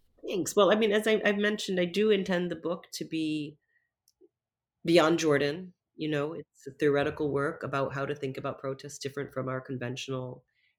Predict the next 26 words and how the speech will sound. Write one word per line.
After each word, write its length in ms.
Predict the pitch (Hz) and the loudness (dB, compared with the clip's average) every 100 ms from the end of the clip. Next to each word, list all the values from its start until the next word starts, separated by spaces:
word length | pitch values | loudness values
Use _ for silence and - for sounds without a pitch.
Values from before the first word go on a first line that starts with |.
| _ | _
frameworks. 560 | 147 151 135 127 - | 0 2 2 -2 -2
And 100 | 156 | -2
I 60 | 165 | 0
really 260 | 160 185 196 | 0 0 0
hope 240 | 180 - | -2 -6
that 100 | - | -10
people 220 | 170 170 | -8 -8
take 240 | 160 147 147 | -4 -4 -4
up 180 | 147 | -8
the 100 | - | -6
invitation. 640 | 123 143 147 143 147 135 131 | -4 -4 -2 -4 -2 -2 -2
And 220 | 131 127 _ _ _ 147 | -4 -8 _ _ _ 0
I'm 100 | 151 | 2
grateful 460 | 165 165 - 160 | 2 0 0 -2
for 340 | 151 156 151 147 | 0 2 4 4
your, 460 | 143 139 135 131 | 4 2 2 2
um, 420 | 135 135 135 127 127 - _ _ _ _ _ | 2 0 0 -6 -12 -20 _ _ _ _ _
uh, 360 | 139 131 127 123 120 - | -2 0 2 0 -4 -4
highlighting 380 | - 160 151 143 | 4 6 6 4
the 60 | 139 | 0
book 220 | 139 135 | -2 -4
in 80 | 131 | -6
the 60 | |
podcast, 560 | 127 202 220 - 151 143 - | -4 -4 -4 -2 -2 -2 -8
because 260 | 143 143 | -4 -2
I, 180 | 139 135 | -2 -6